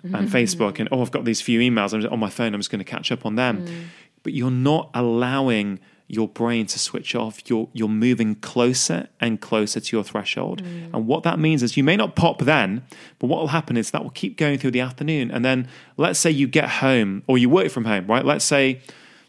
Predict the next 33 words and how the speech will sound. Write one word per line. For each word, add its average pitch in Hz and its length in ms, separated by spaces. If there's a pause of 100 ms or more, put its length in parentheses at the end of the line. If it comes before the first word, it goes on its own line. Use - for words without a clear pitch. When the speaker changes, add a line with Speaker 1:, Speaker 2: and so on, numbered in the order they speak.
(160)
Speaker 1:
if 135 120
you've 117 100
got - 200
kids, - 260
your - 60
kids 180 200
come 117 140
back - 120
from 113 120
school, 107 380
or 110 320 (160)
if 123 160
you've 117 80
got 123 140
a 127 40
partner, 127 580
your - 100
partner 151 200
comes 131 220
home 127 120
from 156 140
work, 190 380 (200)
right? - 300 (920)
Well, 170 260 (300)
you're 151 300
gonna 165 180
have 139 280
much 120 680
deeper, 127 580
meaningful 123 720
interaction 120 640
with 113 180
them 98 280